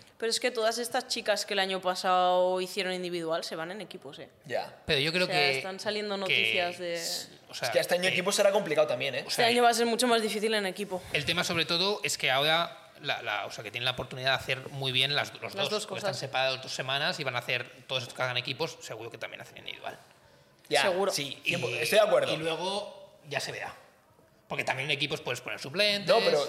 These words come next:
Speaker 2: sí, pero ¿cuál, es primero individual y luego equipos?
Speaker 1: Primero equipos y
Speaker 3: Primero
Speaker 1: luego
Speaker 3: equipos
Speaker 1: individual.
Speaker 3: y
Speaker 1: Creo que
Speaker 3: luego
Speaker 1: son
Speaker 3: individual.
Speaker 1: dos semanas de
Speaker 2: Vale,
Speaker 1: diferencia.
Speaker 2: claro, pero tú imagínate, vas en equipos, clasificas, tú lo sabes, a las dos semanas sí clasificas, a no ser que con no reps, no sé qué tal. Y luego vas individual y clasificas también individual.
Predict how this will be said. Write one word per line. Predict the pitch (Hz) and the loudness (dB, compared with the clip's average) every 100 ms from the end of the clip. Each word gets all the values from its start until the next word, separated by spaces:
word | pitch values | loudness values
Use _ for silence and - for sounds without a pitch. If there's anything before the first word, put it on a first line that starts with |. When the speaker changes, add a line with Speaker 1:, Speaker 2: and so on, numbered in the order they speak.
| - | -4
Speaker 2:
sí, | - - | -8 -6
pero | - 147 | -4 0
¿cuál, | - 170 | 0 0
es | 170 | -4
primero | 208 185 | -2 -2
individual | 160 147 143 | -2 0 0
y | 135 | 0
luego | 135 | -2
equipos? | 165 147 214 - - _ _ _ | -6 -10 -12 -12 -16 _ _ _
Speaker 1:
Primero | 226 226 220 | -6 -2 0
equipos | 240 254 294 294 | -2 0 -2 0
y | |
Speaker 3:
Primero | 143 151 | 2 4
Speaker 1:
luego | 175 | 4
Speaker 3:
equipos | 180 196 | 2 4
Speaker 1:
individual. | 180 170 | 4 4
Speaker 3:
y | 165 | 2
Speaker 1:
Creo | - | -8
que | - | -6
Speaker 3:
luego | - - | -2 2
Speaker 1:
son | - | 2
Speaker 3:
individual. | 117 110 107 | 2 2 2
Speaker 1:
dos | 233 | 2
semanas | - 196 190 180 - | 0 0 -2 -4 -2
de | |
Speaker 2:
Vale, | 123 | -2
Speaker 1:
diferencia. | 110 196 196 202 | -2 -6 -10 -6
Speaker 2:
claro, | 151 143 127 | 2 4 4
pero | 120 117 | 0 -4
tú | 147 151 | -6 -6
imagínate, | 127 127 135 127 104 87 - | -6 -6 -4 -6 -6 -10 -6
vas | 135 147 | -4 -4
en | 127 | -6
equipos, | 110 98 98 - | -10 -14 -14 -10
clasificas, | 117 120 113 123 113 - | -8 -8 -10 -10 -10 -10
tú | 123 | -8
lo | 120 | -6
sabes, | - 113 101 | -4 -6 -8
a | 98 | -12
las | 98 | -12
dos | 104 | -12
semanas | - 104 113 120 | -12 -10 -10 -10
sí | 104 | -10
clasificas, | 110 104 110 117 143 | -12 -12 -14 -6 -6
a | 92 | -6
no | 107 | -10
ser | - 117 | -8 -10
que | 123 | -12
con | 104 | -14
no | 110 | -10
reps, | 107 117 | -8 -8
no | 139 | -10
sé | 110 | -14
qué | 101 | -12
tal. | 87 85 - - - - - - - | -14 -16 -20 -20 -20 -20 -20 -16 -4
Y | |
luego | 156 160 156 | 0 4 6
vas | 143 - | 4 2
individual | 143 156 185 277 - | -4 -2 2 0 0
y | 170 | -6
clasificas | 151 143 127 139 143 143 | 0 2 0 -4 -6 -4
también | - 127 117 | -4 -6 -10
individual. | 113 107 113 107 | -16 -14 -14 -14